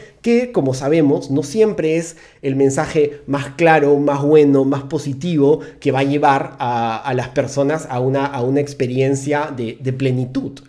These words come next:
Mientras que nuestro mensaje, que sí tiene esas características, que sí puede llevar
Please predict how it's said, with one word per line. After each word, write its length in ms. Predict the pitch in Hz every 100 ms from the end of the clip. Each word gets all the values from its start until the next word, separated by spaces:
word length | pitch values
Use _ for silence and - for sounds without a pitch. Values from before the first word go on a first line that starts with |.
| - - - 165
Mientras 340 | 165 160 139
que 140 | -
nuestro 360 | 156 147 - 151
mensaje, 840 | 139 135 220 147 - 123 165 220 -
que 160 | 135
sí 320 | 127 - 240 247
tiene 300 | 170 151 147
esas 220 | 143 -
características, 880 | 120 117 120 117 113 - 123 139 -
que 160 | 127
sí 260 | - - 240
puede 320 | 226 202 135
llevar 300 | 117 120